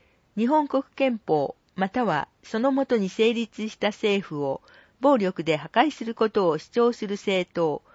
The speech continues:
その他の団体を結成し、またはこれに加入した者。三、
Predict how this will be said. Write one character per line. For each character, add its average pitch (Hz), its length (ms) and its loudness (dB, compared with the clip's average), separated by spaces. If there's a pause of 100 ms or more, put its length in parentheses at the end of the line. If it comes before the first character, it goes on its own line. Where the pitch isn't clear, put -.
(160)
そ - 120 -2
の 262 140 2
他 190 160 0
の 151 160 -4
団 185 220 2
体 196 280 0
を 165 140 -2
結 170 240 -4
成 156 260 -2
し、 - 300 -14 (480)
ま 220 140 -2
た 254 140 2
は 185 180 0 (120)
こ 190 100 -4
れ 233 120 2
に 233 140 -2
加 190 160 -4
入 196 240 0
し - 80 -10
た 170 160 -2
者。 147 340 -8 (1600)
三、 247 340 -4